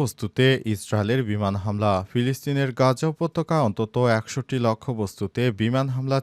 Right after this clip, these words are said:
চালিয়েছে ইসরায়েল। আজ দিনভর এসব হামলা চালায় দখলদার বাহিনী। আজ এমন দাবি করেছে ইসরায়েলি সেনাবাহিনী। সেনাবাহিনীর এক বিবৃতিতে বলা হয়েছে, এসব হামলায় ফিলিস্তিনি যোদ্ধাদের পাশাপাশি তাদের ব্যবহৃত টানেল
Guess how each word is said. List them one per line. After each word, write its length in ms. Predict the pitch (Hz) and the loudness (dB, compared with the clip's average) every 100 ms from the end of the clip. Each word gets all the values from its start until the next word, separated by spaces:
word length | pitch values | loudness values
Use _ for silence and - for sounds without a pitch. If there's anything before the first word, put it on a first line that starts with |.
| - | -2
চালিয়েছে 520 | 110 92 98 - 120 110 107 104 | -2 -2 -4 -2 0 0 0 -8
ইসরায়েল। 400 | - 110 98 95 - _ 123 | -4 2 2 2 -4 _ 6
আজ 100 | 120 - | 6 2
দিনভর 340 | 151 151 165 156 | 0 4 4 4
এসব 240 | 147 165 151 135 | 2 0 0 -4
হামলা 260 | 139 143 139 | 0 0 0
চালায় 260 | 107 95 104 104 | -2 -2 0 -2
দখলদার 400 | - 104 104 101 | -2 -2 0 0
বাহিনী। 360 | 104 104 104 104 98 | -2 0 0 2 2
আজ 100 | 98 - - - | 0 -4 -16 -2
এমন 220 | 120 131 117 | 2 2 4
দাবি 220 | 123 131 156 | 4 4 0
করেছে 340 | 165 160 151 165 147 | 2 0 0 0 0
ইসরায়েলি 400 | 90 - 98 104 - | -2 -2 0 0 -4
সেনাবাহিনী। 500 | 113 101 101 104 104 | -4 -2 -2 -2 -2
সেনাবাহিনীর 640 | 101 110 113 113 117 120 113 | -2 -4 -2 0 -2 0 0
এক 60 | 113 113 95 | 0 -4 -2
বিবৃতিতে 540 | 123 127 160 156 160 160 143 | 0 0 -2 -2 -2 0 2
বলা 160 | 139 143 | 2 0
হয়েছে, 240 | 147 - 151 | -2 0 -2
এসব 260 | 127 - 127 - | -2 -2 -4 -4
হামলায় 360 | 117 95 98 135 _ | -6 0 2 0 _
ফিলিস্তিনি 520 | - 143 160 - 175 165 160 | 0 2 0 -2 -4 -2 0
যোদ্ধাদের 440 | 156 160 156 160 - | -2 0 0 0 0
পাশাপাশি 520 | 135 - 139 131 - 131 | -2 -2 -4 -4 -4 -4
তাদের 240 | 120 117 113 107 | -4 -2 0 0
ব্যবহৃত 420 | 104 110 98 - 120 123 | 0 -2 -4 0 0 0
টানেল 360 | 120 113 120 | -2 0 0